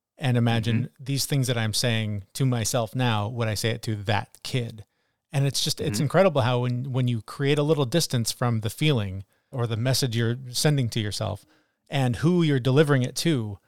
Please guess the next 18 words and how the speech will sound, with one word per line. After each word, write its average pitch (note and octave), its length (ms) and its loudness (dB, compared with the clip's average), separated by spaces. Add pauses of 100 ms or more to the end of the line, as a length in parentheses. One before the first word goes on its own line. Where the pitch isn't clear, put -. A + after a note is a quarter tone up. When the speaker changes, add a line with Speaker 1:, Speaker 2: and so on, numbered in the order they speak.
(440)
Speaker 1:
you C3+ 100 0
can B2+ 180 2
really D#3 240 6
find C#3+ 320 0
more B2 180 0
clarity B2+ 440 0
and, A#2+ 100 -6
and A2+ 300 -4
decide D3 280 4
how D3 120 6
much C#3 300 2
truth D3+ 340 0
there B2+ 220 2
is B2+ 260 0
in B2 160 -2
that G#2 180 -6
comment. C#3 420 -8 (460)
Speaker 2:
<laughs> C3+ 80 0